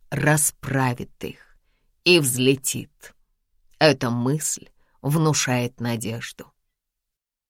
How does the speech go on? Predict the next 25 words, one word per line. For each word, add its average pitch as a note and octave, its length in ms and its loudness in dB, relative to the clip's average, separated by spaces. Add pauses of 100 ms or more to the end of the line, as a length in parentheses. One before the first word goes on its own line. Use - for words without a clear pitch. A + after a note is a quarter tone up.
Из F3 220 2
каминных G#3 600 2
труб - 340 -4 (160)
Пимса - 520 0 (400)
поднимается C3+ 800 2
серый A#2 400 -2
дым. A2+ 320 -8 (560)
Сесилу D3 680 2
накрывает B2 640 -2
очередная C3 560 0
волна B2 400 -2
уничижения. B2 920 -2 (640)
Жить F3 380 6
в E3+ 100 2
доме, F#3 460 6
пусть D#3 300 0
даже C#3+ 240 2
большом C#3 520 2
и D3 60 4
величественном, D#3+ 1000 0
но C#3 100 4
построенном D3 880 4
на C3+ 100 4
земле, C#3 480 4
выкроенной C#3+ 960 0